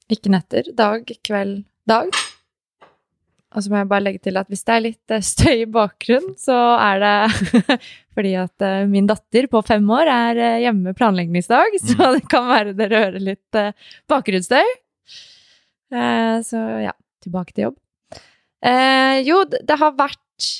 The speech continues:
Speaker 1: eh, det har ikke vært så mange pasienter, men det har vært mye med de pasientene vi har hatt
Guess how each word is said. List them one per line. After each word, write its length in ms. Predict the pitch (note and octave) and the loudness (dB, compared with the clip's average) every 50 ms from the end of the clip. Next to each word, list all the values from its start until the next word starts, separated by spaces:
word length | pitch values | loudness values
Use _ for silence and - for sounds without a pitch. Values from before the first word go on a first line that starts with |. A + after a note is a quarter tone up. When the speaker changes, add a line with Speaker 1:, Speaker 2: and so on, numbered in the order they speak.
| - _ _ | -14 _ _
Speaker 1:
eh, 680 | - A#3 A#3 A#3 A#3 A#3 A#3 A#3 A#3 A#3+ A#3 A#3 A#3 A3+ | 0 0 2 4 4 4 2 2 2 2 2 2 0 0
det 480 | A3 A3+ A3+ A3+ G#3 - _ _ _ - | -2 -2 -2 -4 -6 -8 _ _ _ -4
har 80 | B3 | -4
ikke 140 | - - D#4 | -2 -2 -2
vært 120 | D#4+ - - | -2 0 0
så 100 | E4 D#4+ | 0 0
mange 300 | D#4+ - B3+ G3+ F#3 F#3 | 2 2 0 0 -2 -2
pasienter, 480 | - G3 F#3+ - A3 G3+ F#3 - A#3+ A#3+ | -4 -4 -2 0 -2 -2 0 0 2 2
men 100 | A#3 A#3 | 4 4
det 80 | A#3 | 4
har 80 | A3+ A3 | 2 0
vært 160 | - - A#3 | 0 0 0
mye 400 | A#3 A#3 A3 G3+ F#3 F3 F3+ F#3 F#3+ | 2 4 2 2 2 2 2 2 2
med 540 | F#3+ F#3 F3+ F3+ F#3 F#3 F#3 F#3 F#3+ F3+ F3 | 2 2 2 2 2 4 2 2 0 -2 -2
de 320 | F3+ F3 F3 F3 F3 E3+ - - | -2 -2 -2 -2 -4 -6 -4 -4
pasientene 480 | G3 F#3 F3+ F#3 F3 F3 - - F#3 | -2 0 0 0 -2 -2 -6 -4 -2
vi 80 | F3 F#3 | 0 0
har 220 | F#3 F3+ F3 F3 F3 | 2 2 0 0 -2
hatt 180 | F3 F3+ - | -2 -4 -6